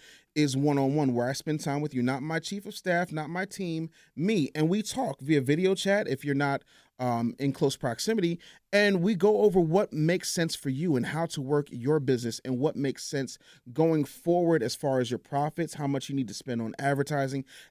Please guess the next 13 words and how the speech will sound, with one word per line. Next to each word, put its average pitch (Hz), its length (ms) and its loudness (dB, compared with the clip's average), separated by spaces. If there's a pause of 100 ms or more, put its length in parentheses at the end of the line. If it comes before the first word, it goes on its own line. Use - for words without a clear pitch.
(120)
every 196 180 2
single 196 300 -2
thing, 226 240 -6
because 185 320 -6
people 240 560 -8
need 180 320 -4
to 156 100 -8
know 139 640 -2 (280)
that 151 280 2
you're 170 260 2
invested 156 640 -2
in 135 240 0
them. 139 360 -2